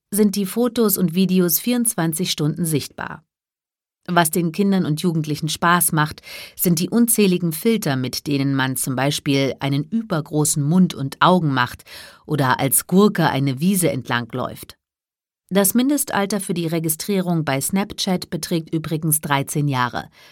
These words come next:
Und die Nutzung ist bis zu einem Alter von achtzehn Jahren eigentlich nur mit der Zustimmung der Eltern erlaubt. Doch auch hier gilt wieder,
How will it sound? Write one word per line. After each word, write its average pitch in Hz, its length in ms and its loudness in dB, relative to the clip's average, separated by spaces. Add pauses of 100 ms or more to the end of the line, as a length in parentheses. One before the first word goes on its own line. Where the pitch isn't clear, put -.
(400)
Und 151 180 -4
die 147 120 4
Nutzung 185 400 4
ist 156 200 -2
bis - 180 2
zu 202 100 -2
einem 156 220 2
Alter 151 320 0
von 156 220 -4
achtzehn 156 520 2
Jahren 131 320 0
eigentlich 143 500 -2
nur 160 160 4
mit 151 160 4
der 135 100 -2
Zustimmung 151 540 -2
der 139 160 -4
Eltern 147 300 0
erlaubt. - 460 -8 (520)
Doch 190 180 0
auch 185 180 2
hier 202 240 2
gilt 240 260 -2
wieder, 202 420 0